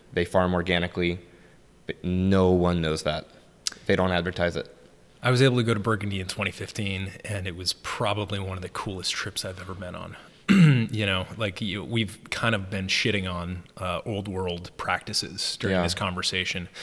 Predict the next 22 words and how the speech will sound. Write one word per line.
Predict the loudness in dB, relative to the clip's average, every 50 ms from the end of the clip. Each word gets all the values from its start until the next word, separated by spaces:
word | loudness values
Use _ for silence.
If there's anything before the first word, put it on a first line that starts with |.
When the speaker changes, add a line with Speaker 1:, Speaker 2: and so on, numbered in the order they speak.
| -14 -14 -12 -6
Speaker 2:
Um, | -4 -2 -2 -2 -2 -4 -6 -10 -12 -16 -4 0
and | 2 2 2 2 0 -2 -6 -10 -18 -18 -20 -20 _ _ _ _ _ _ -20 _ _ _
I, | -10 -8 -4 0
I | 2
don't, | 2 2 2
I | 2 2
don't | 2 0 -2 -4
think | -2 -2 0 0 0 -2 -2 -4 -6 -6 -8 -10 -12 -16 -20 -20 -20 _ _ _ _ -20 -20 -20 -20 -20 -18 -14 -12
that | -8 -6 -6 -4 -2
they're | -2 -2 0
all | -2 -2 0 0 -2 -4 -4 -8 -12 -4 0
always | 0 2 2 2 0 -2 0
good, | 2 2 2 4 4 2 2 0 -4 -10 -6 -2
but, | 0 0 0 -2 -4 -6
you | -2 0 0
know, | 0 0 0
like, | -2 -2 -2 -2
it's, | -2 -4 -2
it's | -4 -2 -2 -2
just | -2 0 -2 -2 -2 -2 -2
two | 0 2 4 4 6 6 4 4 2 2
different | 0 -2 -4 -4 -6 -6 -6 -6 -8